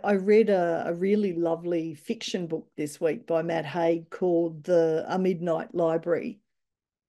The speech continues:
And it's about this, um, concept, and we'll do a little social media about someone who's between life and death, doesn't really like her life, and gets to live a whole stack of different lives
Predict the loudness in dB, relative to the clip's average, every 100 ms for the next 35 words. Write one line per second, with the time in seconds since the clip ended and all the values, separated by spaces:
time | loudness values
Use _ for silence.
0 | _ -2 0 2 2 0 -2 -2 2 4
1 | 2 0 -4 -4 -4 -8 -12 -8 -4 -4
2 | -6 -4 0 0 2 0 -2 -8 -16 _
3 | _ -2 0 4 6 6 4 2 0 -4
4 | 0 0 0 0 0 2 2 2 0 -2
5 | _ _ _ -2 2 4 2 0 -2 -8
6 | -4 0 0 4 4 4 2 -8 -2 -2
7 | -2 0 0 0 -2 0 2 4 2 0
8 | -2 -2 0 0 -2 -4 -8 -8 -2 -2
9 | -4 -6 -2 0 2 4 2 2 0 -2
10 | -6 -4 -2 -2 -6 -6 -6 -6 0 4
11 | 4 4 -2 -16